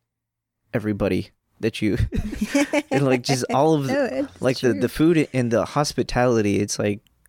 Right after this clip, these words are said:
Speaker 1: it, it makes sense that that hospitality comes from a place, or, like, those hearts that, like, hey, when I got here, like, I experienced some hospitality and I wanna, like,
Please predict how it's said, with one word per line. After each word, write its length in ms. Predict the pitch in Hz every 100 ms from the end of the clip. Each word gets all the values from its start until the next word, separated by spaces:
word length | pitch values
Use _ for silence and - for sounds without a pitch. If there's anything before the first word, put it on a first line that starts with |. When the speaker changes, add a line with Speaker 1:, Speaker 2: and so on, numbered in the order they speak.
| -
Speaker 1:
it, 140 | 131 -
it 200 | 120 -
makes 280 | 113 117 -
sense 380 | - 107 104 -
that 200 | 104 92 _ _ _
that 180 | 113 -
hospitality 1160 | - 110 - - - 104 104 101 101 95 107 - - -
comes 200 | - 107
from 160 | - 101
a 80 |
place, 500 | 92 87 98 - - - _ _ _ _ _ _ -
or, 120 | 117
like, 180 | 104 101
those 180 | 107 98
hearts 340 | 107 98 -
that, 160 | 101 73
like, 220 | 95 92
hey, 280 | 120 101 95 -
when 240 | 107 104
I 140 | 87 113
got 240 | - -
here, 400 | - 101 98 139 - -
like, 240 | 98 - - - - _ _
I 100 | 110
experienced 760 | 104 85 - 98 98 92 - -
some 300 | - 113 101
hospitality 760 | 98 - - - 92 95 95
and 80 | 87
I 40 | 95
wanna, 240 | 101 -
like, 260 | - -